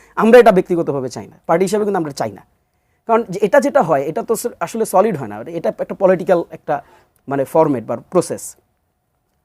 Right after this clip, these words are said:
আমরা যেটা বলেছি সেটা হচ্ছে যে দেখেন ইন্টারকন-, মানে আপনার, আহ, ইন্টারন্যাশনাল ক্রাইম ট্রাইব্যুনালের যে ধারাটাকে হচ্ছে আপনার বাদ রেখে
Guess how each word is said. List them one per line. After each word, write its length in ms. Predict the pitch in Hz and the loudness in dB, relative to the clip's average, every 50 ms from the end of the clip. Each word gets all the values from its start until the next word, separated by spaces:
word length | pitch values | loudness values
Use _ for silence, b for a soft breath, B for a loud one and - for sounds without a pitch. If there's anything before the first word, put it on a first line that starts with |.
| _ _ _ _ _ _ _ _ _ _ _ - | _ _ _ _ _ _ _ _ _ _ _ 2
আমরা 240 | 165 196 226 247 277 | 2 4 8 8 6
যেটা 220 | 262 302 - 294 | 6 8 6 6
বলেছি 400 | 226 247 240 240 226 - 285 294 | 8 8 6 6 6 4 2 -2
সেটা 220 | 226 226 196 - 233 | -2 -2 0 0 0
হচ্ছে 200 | 202 - 233 220 | -2 -2 -8 -8
যে 80 | 226 | -2
দেখেন 320 | 196 190 180 226 262 294 320 _ _ _ _ _ _ _ _ _ _ _ - | -2 -2 -2 -2 -6 -8 -10 _ _ _ _ _ _ _ _ _ _ _ -4
ইন্টারকন-, 680 | - 208 214 190 220 262 262 254 254 226 226 208 - 214 | -2 -2 -2 2 4 2 4 4 2 -2 -4 -4 -4 -4
মানে 180 | 185 - 175 349 | -2 0 0 0
আপনার, 240 | - - 190 180 | 0 0 0 0
আহ, 60 | 180 - 170 170 160 151 143 - - - | 0 0 0 0 0 0 -4 -8 -14 -8
ইন্টারন্যাশনাল 480 | - 175 185 196 196 220 214 - 269 240 | -6 -6 -4 -2 -2 -2 0 0 -2 -2
ক্রাইম 260 | - 233 214 247 262 | 0 0 0 2 2
ট্রাইব্যুনালের 440 | 240 262 247 240 247 247 247 240 226 | 2 2 2 2 0 -2 0 0 2
যে 120 | 185 220 | 2 0
ধারাটাকে 500 | 185 156 165 180 196 196 202 214 185 208 | -2 0 2 2 2 2 0 -2 -4 -2
হচ্ছে 200 | 202 196 - - | -4 -4 -4 -6
আপনার 180 | 196 - 208 180 | -8 -6 -6 -4
বাদ 260 | 160 165 156 165 147 | 0 0 0 0 0
রেখে 280 | 156 131 - - 117 | -6 -6 -6 -8 -20